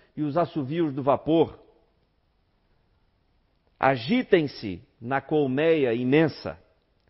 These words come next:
Sua obra é grande e santa. Seu trabalho é a vida, é a glória, é a paz da humanidade.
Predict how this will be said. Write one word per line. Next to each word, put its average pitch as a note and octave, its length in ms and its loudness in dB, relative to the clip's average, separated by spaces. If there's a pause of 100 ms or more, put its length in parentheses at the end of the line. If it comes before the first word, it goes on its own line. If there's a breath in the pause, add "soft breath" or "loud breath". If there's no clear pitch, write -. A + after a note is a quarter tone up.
(460)
Sua C#3+ 320 0
obra E3 580 4
é A2+ 120 -2
grande C#3+ 640 -2 (140)
e C#3 80 -8
santa. F2 560 -10 (2500)
Seu D#3 220 0
trabalho D3+ 640 2 (180)
é F#3 120 2
a F3+ 100 6
vida, G#2 480 -6 (300)
é D3+ 160 4
a E3 80 8
glória, C#3+ 520 2 (220)
é C#3 120 4
a C3+ 80 8
paz E3+ 360 4
da E3 100 0
humanidade. G2+ 680 -2